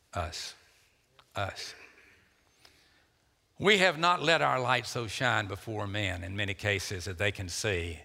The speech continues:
and glorify the Father. They're still questioning. If you are,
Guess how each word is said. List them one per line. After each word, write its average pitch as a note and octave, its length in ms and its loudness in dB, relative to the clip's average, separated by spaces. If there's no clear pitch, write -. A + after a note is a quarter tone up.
and F#2+ 140 -10
glorify F#2+ 380 -4
the F#2 120 -10
Father. - 520 -16
They're G#2+ 140 -4
still A2+ 240 -2
questioning. G2 560 -4
If - 180 2
you C#3+ 180 2
are, G#2 440 2